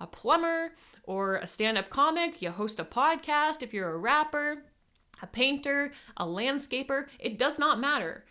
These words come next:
You are always providing acts of service for other people. So imagine what life would be like if you were really doing that and really living that out.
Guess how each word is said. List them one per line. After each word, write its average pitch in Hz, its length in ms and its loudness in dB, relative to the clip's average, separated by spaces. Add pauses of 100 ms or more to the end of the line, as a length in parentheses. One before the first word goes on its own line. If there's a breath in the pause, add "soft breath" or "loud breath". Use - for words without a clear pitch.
(140 soft breath)
You 262 200 -2
are 285 100 -2
always 392 420 6
providing 196 540 -2
acts 165 260 -4
of 226 120 -10
service 285 340 -2
for - 140 -8
other 208 160 -4
people. - 460 -10 (400 soft breath)
So 311 440 -2 (540)
imagine 320 560 2
what 269 120 2
life 269 200 2
would 277 100 -2
be 262 100 0
like 269 220 0
if - 140 -10
you 240 80 -2
were 240 100 0
really 233 240 2
doing 220 320 -2
that 214 160 -2
and 196 80 -6
really 196 200 -4
living 196 260 -4
that 175 160 -2
out. 151 240 -8